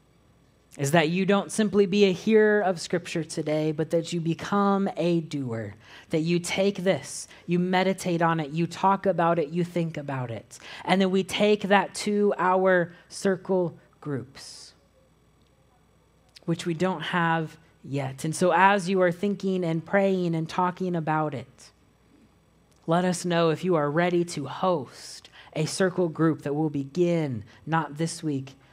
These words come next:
but next week. But you can take it to the chair today, tomorrow, every single day, to sit in the presence of the Holy Spirit, to not simply be hearers, but to be doers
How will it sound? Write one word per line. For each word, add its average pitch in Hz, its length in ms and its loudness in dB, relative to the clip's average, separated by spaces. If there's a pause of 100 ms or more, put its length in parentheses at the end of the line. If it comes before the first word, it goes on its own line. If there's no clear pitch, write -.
(120)
but 147 320 -6
next 135 400 -10
week. 101 180 -14 (1800)
But 165 140 0
you 156 180 -2
can 180 480 -2
take 170 280 -4
it 175 120 -4
to 170 120 -8
the 160 100 -4
chair 98 520 -8 (580)
today, 131 540 -6 (340)
tomorrow, 135 640 -4
every 165 380 -2
single 156 380 -4
day, 113 400 -8 (580)
to 143 120 -8
sit 160 260 -2
in 151 80 -6
the 160 80 -6
presence 165 420 -4
of 160 80 -4
the 156 60 -6
Holy 151 300 -6
Spirit, - 580 -16 (840)
to - 120 -10
not 156 240 0
simply 175 360 -2
be 165 160 0
hearers, 135 580 -4
but 131 220 -10
to - 80 -18
be 135 120 -8
doers 127 720 -12